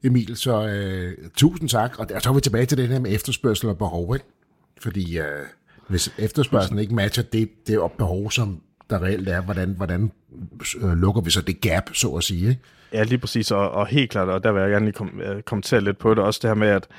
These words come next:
Speaker 2: at vi har også nogen, som der kommer og siger, "Jamen, vi har det, vi har, vi har det, det bedste produkt," men hvor der ikke er en efterspørgsel efter det, og det er bare umuligt at sælge.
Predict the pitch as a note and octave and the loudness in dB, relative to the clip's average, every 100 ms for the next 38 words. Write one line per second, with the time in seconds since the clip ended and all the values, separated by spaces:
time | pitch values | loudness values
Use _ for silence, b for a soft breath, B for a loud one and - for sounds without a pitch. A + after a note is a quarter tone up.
0 | B B B G2+ A2+ B2 A#2+ G2 G2+ A2 | B B B -16 0 2 4 4 4 2
1 | - G#2 G#2+ A#2 - - - G#2 F#2+ - | 0 2 2 2 -2 -18 -8 -4 -4 2
2 | A#2 A2 F#2 - - G#2+ G#2 G2 F#2+ F#2 | 2 4 0 -4 -8 -4 -2 0 0 -2
3 | B B B B B _ _ G2+ A2 A#2 | B B B B B _ _ -4 -2 2
4 | G2+ F2+ F2+ F2+ F#2 G#2 A2 G2+ G#2+ G#2+ | 2 2 0 0 -2 -2 -2 0 2 2
5 | F#2 F#2 E2 F#2 F#2+ F#2+ G#2 - G2 - | 2 -2 -4 -4 -4 0 0 -2 -6 -8
6 | F2+ F#2 - - - G2 F#2+ G2 G#2 G2 | -4 -4 -6 -14 -6 -2 0 2 2 2
7 | G2+ - F#2+ - F2+ - F2 - F2 F2+ | 0 -2 -8 -6 -6 -4 -8 -6 -10 -10
8 | G2 - G2+ G#2 G2+ F#2+ G#2 B2 G#2 F#2 | -10 -6 0 2 4 2 2 0 0 -6
9 | - - G2 - A2+ A#2 B2 | -8 -10 -8 0 2 2 0